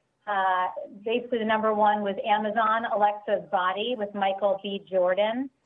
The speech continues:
Uh, very funny about Alexa's new redesign. Number two, the Jeep ad called The Middle, uh, with Bruce Springsteen, talking about, you know, the reunited states of America. Number three, Cadillac,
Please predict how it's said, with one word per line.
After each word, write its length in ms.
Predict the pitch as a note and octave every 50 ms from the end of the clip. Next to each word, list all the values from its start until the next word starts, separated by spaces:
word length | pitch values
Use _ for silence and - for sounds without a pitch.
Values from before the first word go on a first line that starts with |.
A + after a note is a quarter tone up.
| _ _ _ _ _ _
Uh, 160 | G3+ G3 G3+ G3 F#3
very 280 | A3 A#3 A#3+ B3+ B3 B3
funny 280 | - A3+ A3+ A3+ A3+ A3+
about 340 | G#3 G#3 G3 F#3+ F#3 F#3 F#3 - - _ -
Alexa's 440 | G#3 G3+ G#3 G#3 G3+ - G#3+ F#3+ -
new 180 | F#3+ G3 G3 F#3+
redesign. 840 | F3+ G3+ A3+ A3+ G#3 A3 G#3 A#3+ A3+ A3 G#3+ G#3+ G#3+ G#3+ G#3+ A3 A3 - _ _ _ _ _ _ _ _ -
Number 280 | A3+ A3 G3+ G3+ G3 G3+ - - -
two, 320 | C4+ B3+ B3+ B3+ B3+ B3+ B3
the 200 | A#3 G#3 G#3 G#3 - _ _ _ _ _ G#3+
Jeep 240 | - B3 B3 B3 B3 C4 B3+
ad 460 | A#3 A3 A3+ A3+ A3+ A#3+ B3 A#3+ A#3+
called 220 | - A3 G#3 - F3+
The 60 | F#3
Middle, 420 | G3 G3+ A3+ A#3+ B3+ C4+ C#4 C#4 - _ _ _ - A3
uh, 140 | G#3 G#3 G#3
with 160 | G#3 G#3 G#3 -
Bruce 260 | A#3+ A#3 A3+ - - - -
Springsteen, 680 | G#3+ G#3+ G#3+ G#3 - - C4 B3+ B3+ B3+ C4 C4+ C#4 C#4 - _ _ _ _ _ _ _ _
talking 300 | B3 A3 A3 A3 A#3 A3
about, 440 | G#3 G#3+ G3 G3 G3 G3 F#3 - - _ _ _ _
you 80 | G3+
know, 180 | G3+ F#3 F#3+ - - G#3+
the 100 | G3+ G#3
reunited 680 | G3+ G#3+ A#3+ A#3 A3+ G#3+ G#3 G#3 G#3 G#3 G#3 A3 G#3+ G#3 -
states 200 | - A#3+ A3+ A3+ - -
of 100 | A3 A3
America. 720 | G#3+ A3 A3+ A3+ A3+ A3+ - B3 A#3+ A#3+ A#3+ A#3+ B3 B3 B3 _ _ _ _ _ _ _ _ _ -
Number 320 | A#3 A3+ A3 G#3+ G#3+ G#3 G#3 - _
three, 400 | A#3+ B3+ C4+ C4+ C4+ C4 C4 C4 -
Cadillac, 600 | - A3+ G#3+ G#3+ A3+ A#3 A#3 B3 B3 B3+ C4+ D4